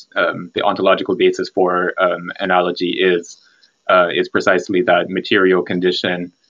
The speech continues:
that, um, makes compatible, uh, or that, um, institutes the relationship between the, uh, um, energetic,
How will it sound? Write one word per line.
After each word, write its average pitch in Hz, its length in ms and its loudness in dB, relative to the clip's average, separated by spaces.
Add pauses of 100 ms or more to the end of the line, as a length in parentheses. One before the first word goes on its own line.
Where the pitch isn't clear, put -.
(140)
that, 87 340 -2 (180)
um, 87 420 -4
makes 98 340 0
compatible, 92 720 0 (640)
uh, 90 280 4
or 90 260 0
that, 87 240 -2 (120)
um, 87 440 -2
institutes 104 500 -2
the 98 100 -2
relationship 90 800 0
between 95 580 -2 (460)
the, 87 440 0 (100)
uh, 87 460 -2 (300)
um, - 540 -6
energetic, 92 560 0